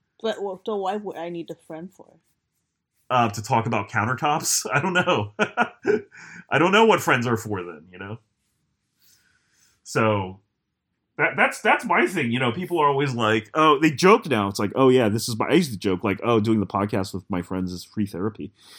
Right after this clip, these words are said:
Speaker 2: And I don't make that joke anymore because I'm like, "That's not true. That's just friendship." Therapy stepped in to replace the, the,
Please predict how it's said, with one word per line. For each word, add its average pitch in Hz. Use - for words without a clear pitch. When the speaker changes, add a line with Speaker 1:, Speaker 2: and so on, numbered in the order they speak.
Speaker 2:
And 180
I 247
don't 269
make 254
that 214
joke 151
anymore 95
because 104
I'm 113
like, 104
"That's 160
not 214
true. 185
That's 196
just 208
friendship." -
Therapy 214
stepped -
in 156
to 151
replace 131
the, 104
the, 95